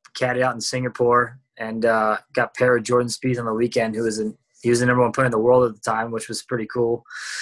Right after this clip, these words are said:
cool experience. And then, um, caddying back home with Silver Leaf for the last probably four years. But, uh, I turned pro a few years ago, so I'm still chasing the dream. But caddying on the side to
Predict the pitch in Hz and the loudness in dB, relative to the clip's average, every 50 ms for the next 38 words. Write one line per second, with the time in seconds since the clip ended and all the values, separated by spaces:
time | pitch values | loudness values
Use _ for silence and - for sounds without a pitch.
0 | - - - - - - 170 160 151 139 - - 147 139 135 135 143 151 143 131 | -10 -12 -12 -6 0 4 4 4 4 2 0 0 2 2 2 2 0 -4 -10 -14
1 | - - _ - 135 127 131 131 135 131 131 131 131 131 131 131 127 127 123 120 | -18 -20 _ -16 -16 -14 -12 -10 -8 -8 -8 -8 -6 -4 -2 -2 -2 -2 -4 -6
2 | 120 110 _ _ - 131 131 - 143 139 139 139 139 135 139 131 131 - 139 139 | -8 _ _ _ -20 -20 -12 -8 -8 -6 -6 -8 -8 -6 -8 -8 -8 -10 -12 -12
3 | 135 127 127 - 135 131 127 139 139 139 - 131 131 131 131 131 127 - - 131 | -12 -12 -14 -12 -14 -12 -10 -10 -10 -10 -10 -8 -4 -2 -2 -2 -4 -6 -8 -6
4 | 127 123 - - - 139 131 131 131 127 127 123 127 131 139 139 135 - - - | -6 -6 -8 -8 -8 -6 -6 -4 -4 -4 -6 -4 -4 -4 -6 -6 -10 -12 -14 -16
5 | - _ _ _ - 131 123 117 - - - 123 120 117 117 113 110 107 107 _ | -18 _ _ _ -8 -6 -6 -6 -8 -8 -6 -4 -2 -2 -2 -4 -4 -8 -10 _
6 | _ _ _ - 127 127 131 - 143 135 135 135 135 131 127 - 127 127 127 120 | _ _ _ -8 -8 -8 -6 -6 -8 -8 -4 -2 -2 -2 -2 -2 -8 -8 -8 -6
7 | 120 120 123 123 120 - - 117 120 - - 127 120 - - 131 123 120 - 120 | -4 -2 -2 -2 -2 -4 -8 -10 -10 -8 -6 -6 -6 -4 -4 -4 -4 -6 -6 -10
8 | 117 107 110 113 117 120 131 120 117 117 110 107 - _ _ _ _ _ _ _ | -10 -8 -8 -6 -4 -4 -2 0 2 2 2 0 -4 _ _ _ _ _ _ _
9 | - - - 120 117 117 117 117 117 113 113 110 - - 113 113 117 110 - - | -6 -4 -2 0 0 0 0 -2 -2 -4 -4 -4 -2 -2 0 0 0 -2 -2 -4
10 | 113 107 107 | -2 -2 -4